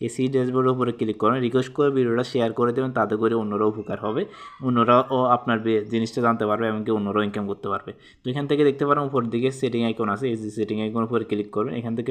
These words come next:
পেজ রিকমেন্ডেশন আছে বা প্রোফাইল রিকমেন্ডেশন যেটা থাকে এটার উপরে ক্লিক করবেন। ক্লিক করার পরে যদি দেখেন এখানে কোনো সমস্যা নেই, তাহলে আপনি এই Facebook থেকে ইনকাম করতে পারেন, আপনার ভিডিওগুলো ভাইরাল হবে, এমনকি আপনি ইনকাম করতে পারবেন। দ্বিতীয়ত হলো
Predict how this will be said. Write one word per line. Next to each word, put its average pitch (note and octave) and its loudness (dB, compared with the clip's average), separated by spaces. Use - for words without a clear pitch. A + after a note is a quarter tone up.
পেজ A#2+ -2
রিকমেন্ডেশন G2+ -4
আছে G#2 -6
বা G#2+ 0
প্রোফাইল A2+ -2
রিকমেন্ডেশন G#2 -4
যেটা G#2 -2
থাকে G2+ -6
এটার B2 2
উপরে B2 0
ক্লিক A2 -2
করবেন। A2 2
ক্লিক A#2 -2
করার A#2 0
পরে B2 -2
যদি A#2 -2
দেখেন G2 -6
এখানে A2 -6
কোনো G#2 -4
সমস্যা G#2 -8
নেই, C3 -6
তাহলে G#2 2
আপনি A#2+ -2
এই A2 -2
Facebook A2 0
থেকে A#2 -2
ইনকাম A2 -2
করতে G#2 -4
পারেন, A2 -4
আপনার G2+ -6
ভিডিওগুলো G2+ 2
ভাইরাল G#2 2
হবে, C3+ -4
এমনকি G2 -8
আপনি G#2 -10
ইনকাম G2 -10
করতে G2 -14
পারবেন। G2 -12
দ্বিতীয়ত A#2+ 2
হলো B2 4